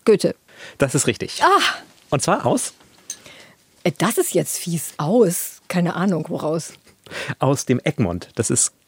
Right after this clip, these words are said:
Speaker 2: Klärchens Lied, die es singt. "Himmelhoch jauchzend, zu Tode betrübt. Glücklich allein ist die Seele, die liebt", heißt das in der lang-, in der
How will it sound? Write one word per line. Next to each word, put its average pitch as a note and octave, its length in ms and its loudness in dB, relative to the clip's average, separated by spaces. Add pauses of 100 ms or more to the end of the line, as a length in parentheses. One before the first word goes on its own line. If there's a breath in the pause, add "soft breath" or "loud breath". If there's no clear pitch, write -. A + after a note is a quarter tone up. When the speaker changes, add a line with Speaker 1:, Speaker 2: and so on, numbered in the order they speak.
Speaker 2:
Klärchens C3+ 560 2
Lied, - 320 2 (120)
die D#3+ 60 0
es D3 100 -4
singt. F#3+ 240 0
"Himmelhoch E3+ 400 4
jauchzend, C3+ 440 2
zu C#3 120 -2
Tode D3 300 4
betrübt. D3 500 0 (300 loud breath)
Glücklich D#3 460 2
allein B2 380 0
ist - 240 -6
die A#2 60 2
Seele, G#2+ 400 2
die G#2+ 120 -4
liebt", G#2+ 500 -4 (420)
heißt - 260 -12
das - 220 -12 (160)
in A2+ 80 -14
der F#2 100 -8
lang-, F#2 220 -8
in A2+ 100 -4
der - 140 -2